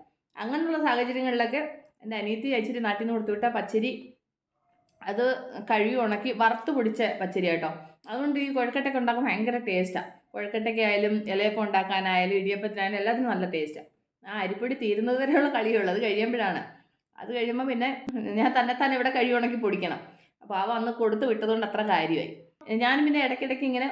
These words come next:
ഓരോ ബ്രേക്ക്ഫാസ്റ്റൊക്കെ എൻ്റെ കൂട്ടുകാരെ വെറുതെ എന്തിനാ കാണിക്കുന്നത്, നിങ്ങളോട് ഇതിനെപ്പറ്റി പറയുന്നതെന്ന് വെച്ച് കഴിഞ്ഞാൽ എല്ലാ വീട്ടമ്മമാരും ഓരോ ദിവസം രാവിലെ എഴുന്നേൽക്കുന്ന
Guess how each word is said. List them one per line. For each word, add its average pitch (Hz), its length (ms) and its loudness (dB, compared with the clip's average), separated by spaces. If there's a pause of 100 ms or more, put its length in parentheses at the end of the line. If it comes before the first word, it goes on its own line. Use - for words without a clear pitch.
ഓരോ 233 200 4
ബ്രേക്ക്ഫാസ്റ്റൊക്കെ 233 600 0
എൻ്റെ 220 180 2
കൂട്ടുകാരെ 226 380 2 (440)
വെറുതെ 202 260 -2
എന്തിനാ 220 240 2 (160)
കാണിക്കുന്നത്, 202 520 2
നിങ്ങളോട് 202 360 0 (960)
ഇതിനെപ്പറ്റി 214 500 -6
പറയുന്നതെന്ന് 196 400 0
വെച്ച് 202 140 -2
കഴിഞ്ഞാൽ 190 220 -2 (480)
എല്ലാ 240 220 0
വീട്ടമ്മമാരും 226 520 0
ഓരോ 208 140 2
ദിവസം 214 220 0
രാവിലെ 196 240 4
എഴുന്നേൽക്കുന്ന 202 340 0